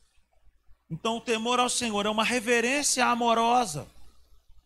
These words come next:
por Deus, reverência amorosa por Deus, que inclui a submissão ao seu senhorio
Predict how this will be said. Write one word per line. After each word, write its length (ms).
por 220
Deus, 800
reverência 640
amorosa 520
por 220
Deus, 520
que 180
inclui 720
a 140
submissão 1400
ao 200
seu 360
senhorio 1160